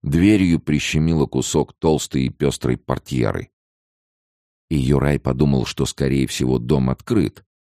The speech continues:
Не может дверь закрыться, имея в прихвате столько лишнего. Но это он думал, осторожно преодолевая удобные ступеньки.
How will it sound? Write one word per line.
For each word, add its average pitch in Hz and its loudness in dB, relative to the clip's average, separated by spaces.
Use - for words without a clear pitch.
Не 62 -2
может 76 0
дверь 64 -2
закрыться, - -4
имея 55 -2
в - -12
прихвате 60 -2
столько 55 -4
лишнего. 55 -4
Но 73 2
это 90 2
он 78 2
думал, 76 2
осторожно 69 -2
преодолевая 64 0
удобные 60 0
ступеньки. - -4